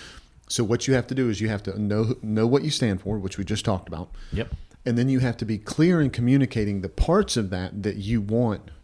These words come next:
Speaker 1: the whole office, your whole company, your whole everything to, to be. You have to be clear in communicating that to other people.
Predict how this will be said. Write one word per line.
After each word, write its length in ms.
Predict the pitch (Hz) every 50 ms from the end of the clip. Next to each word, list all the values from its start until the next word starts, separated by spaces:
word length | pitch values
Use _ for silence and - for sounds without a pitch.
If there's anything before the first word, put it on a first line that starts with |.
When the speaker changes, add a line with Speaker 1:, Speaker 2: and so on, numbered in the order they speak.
| _ - -
Speaker 1:
the 160 | 95 101 87
whole 520 | - - - 139 139 135 131 123 120 - -
office, 500 | - 113 110 110 107 - - - - - -
your 100 | 98 87
whole 420 | - - 120 127 127 123 - - - - -
company, 400 | - - 131 123 117 - 92 85
your 160 | 82 87 95 90
whole 300 | - 120 120 120 - -
everything 460 | 123 123 113 110 101 - 104 98 95
to, 160 | - - 98 95 - -
to 120 | - - 104
be. 320 | 95 98 82 - - - - - - - - -
You 240 | 101 98 123 143
have 200 | 143 151 139 123 -
to 60 | 123
be 140 | 107 113 101
clear 380 | - - - 120 113 107 101
in 180 | 95 - 98 95
communicating 720 | - - 101 101 107 107 101 98 - 101 95 92 90 90
that 220 | 90 85 85 - -
to 140 | - - -
other 140 | 87 82 82
people. 360 | - 95 - - - -